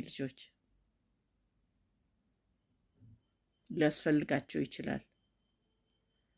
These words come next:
አገሬ እያልኩ ጎድቻቸዋለሁ፣ ይዣቸው ተንከራትቻለሁ።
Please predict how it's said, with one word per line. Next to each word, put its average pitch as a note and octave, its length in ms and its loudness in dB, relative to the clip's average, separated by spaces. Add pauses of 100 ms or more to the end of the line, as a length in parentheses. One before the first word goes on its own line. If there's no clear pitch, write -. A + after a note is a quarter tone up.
(200)
አገሬ E3 340 8
እያልኩ D#3+ 360 4 (100)
ጎድቻቸዋለሁ፣ D3 920 0 (1300)
ይዣቸው E3 500 4
ተንከራትቻለሁ። D3 1000 -4